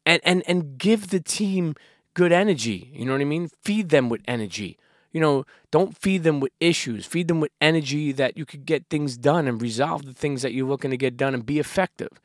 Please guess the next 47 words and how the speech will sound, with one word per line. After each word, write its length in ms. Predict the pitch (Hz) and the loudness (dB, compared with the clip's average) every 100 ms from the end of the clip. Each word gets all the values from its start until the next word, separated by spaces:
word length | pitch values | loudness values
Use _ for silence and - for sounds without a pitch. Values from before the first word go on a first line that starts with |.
| _ - - - | _ -20 -20 -12
You 80 | 151 | -2
know, 60 | 160 | -2
let 80 | |
me 80 | 190 | 0
tell 160 | - 170 | 2 2
you, 160 | 131 | 2
man, 260 | 123 123 123 - | 0 -4 -4 -4
even 280 | 190 196 | -4 0
as 140 | 185 143 | -2 -2
a 60 | |
freelancer, 580 | 127 - 170 131 120 110 | -6 -2 -2 0 -2 -2
you 140 | 120 117 | -6 -4
can't 260 | 139 123 | -2 -2
do 160 | 117 110 | -2 -2
it 80 | 104 | -2
all. 260 | 95 - _ _ - - | -4 -8 _ _ -20 -6
And 140 | 143 | 2
I've 160 | 160 156 | 2 2
learned 320 | 160 160 131 | 0 0 0
that. 160 | 98 | 0
I 60 | 104 | 0
try 260 | 120 160 143 | 2 2 2
to 60 | |
do 140 | 131 131 | 2 -2
a 40 | |
million 360 | 123 156 180 160 | 0 -2 -2 -2
things 220 | 151 135 | -2 -2
by 160 | 135 | -2
myself. 600 | 127 123 117 - 117 113 - - _ _ | -2 -2 -4 -2 -2 -2 -6 -20 _ _
It 180 | 139 110 | -8 -2
held 240 | 143 160 | 2 2
me 140 | 156 135 | 2 -2
down. 360 | 131 123 123 | 0 0 0
I'm 80 | 123 | -2
gonna 100 | 147 | -2
tell 160 | - 160 | -2 -2
you, 100 | 123 | 0
the 60 | |
most 240 | 123 131 - | 0 -2 -2
important 400 | 113 156 113 110 | -4 -4 -4 -8
currency 500 | 143 139 127 - 120 | -6 -4 -4 -4 -4
we 220 | 131 123 | -4 -4
have 320 | 107 135 127 | -2 0 0
in 160 | 123 120 | -2 -4
life 460 | 117 95 85 - _ _ _ - | -4 -4 -8 -16 _ _ _ -10
is 160 | 95 | -10
time. 520 | - 131 110 85 76 | -6 -2 -2 -2 -8